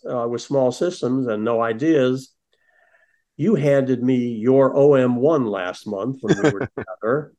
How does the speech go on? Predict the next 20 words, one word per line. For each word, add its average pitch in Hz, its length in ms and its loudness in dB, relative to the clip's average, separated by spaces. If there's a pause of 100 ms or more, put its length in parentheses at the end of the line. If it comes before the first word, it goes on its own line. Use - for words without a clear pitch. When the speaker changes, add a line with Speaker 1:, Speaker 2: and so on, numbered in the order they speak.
(380)
Speaker 1:
and 110 420 -2
G 135 520 -2 (580)
is 110 420 -8
Speaker 2:
This 107 260 -8
is 98 120 -8
that 90 200 0
bad 107 220 4
Speaker 1:
I 95 160 0
Speaker 2:
influence 92 240 -8
Speaker 1:
have 123 140 -2
to - 60 -14
Speaker 2:
coming 117 140 -4
Speaker 1:
wait, 139 220 2
Speaker 2:
back. 135 100 -6
Speaker 1:
and 120 120 -4
the 113 60 -2
lenses 123 540 -4
are 101 140 -8
incredibly 117 720 -8
tiny. 185 540 -8